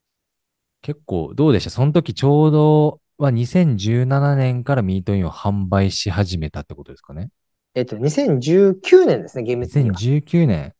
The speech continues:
Speaker 2: はい。十七
Speaker 1: いや、
Speaker 2: から十九年、準備期間で。
Speaker 1: じゃあ、す-、二千十九年ね。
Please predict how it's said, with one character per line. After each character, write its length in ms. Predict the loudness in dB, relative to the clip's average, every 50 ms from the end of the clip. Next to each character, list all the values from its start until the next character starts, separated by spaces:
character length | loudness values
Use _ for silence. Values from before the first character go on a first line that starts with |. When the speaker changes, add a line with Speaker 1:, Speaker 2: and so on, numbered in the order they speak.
| _ _ _ _ _ _ _
Speaker 2:
は 180 | -12 -10 -10
い。 140 | -10 -12 -16 _ -6
十 180 | 0 2 4
七 80 | 4 4
Speaker 1:
い 40 | 4
や、 60 | 2
Speaker 2:
か 60 | 0 0
ら 60 | 0
十 140 | 0 -2 -2
九 120 | -2 -4
年、 160 | -6 -6 -6
準 180 | 0 2 4 4
備 100 | 4 2
期 120 | 0 -2
間 200 | -16 -18 -20 -20 -20
で。 220 | -20 -20 -20 _ _ _ _ _ _ _ _ _ _ _ _ _ _
Speaker 1:
じ 200 | -20 -16 -12 -12
ゃ 40 | -12
あ、 40 |
す-、 400 | -12 -14 -20 -20 -20 -20 -20 _ -20 _ _ _ _ -20 _ -14
二 120 | -14 -12
千 200 | -10 -8 -8 -8
十 240 | -6 -6 -6 -6 -6
九 240 | -6 -4 -2 0 0
年 240 | 0 0 -2 -4
ね。 280 | -6 -4 -4 -4 -6 _